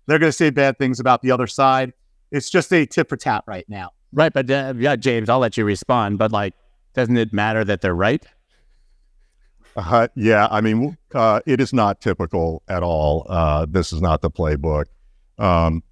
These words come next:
Speaker 3: but they, what they want is for the judge to go revisit that transcript and see just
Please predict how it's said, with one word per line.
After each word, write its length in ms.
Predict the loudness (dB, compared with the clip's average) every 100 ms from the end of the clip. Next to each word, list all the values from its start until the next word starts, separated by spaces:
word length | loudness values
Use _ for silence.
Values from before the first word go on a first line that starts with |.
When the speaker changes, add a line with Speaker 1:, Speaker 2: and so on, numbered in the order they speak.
| -2
Speaker 3:
but 200 | 0 2
they, 180 | 2 0
what 340 | 0 0 0
they 140 | 2 0
want 340 | 2 2 0
is 120 | -4
for 120 | -2 -2
the 80 |
judge 340 | 0 0 -2 -2
to 80 | -4
go 140 | -2
revisit 680 | -2 -2 -2 0 0 -2 -4
that 200 | -4 -4
transcript 800 | -4 -2 0 -2 -4 -6 -6 -4
and 140 | -6
see 300 | -4 -2 0
just 360 | 0 -2 -2 -4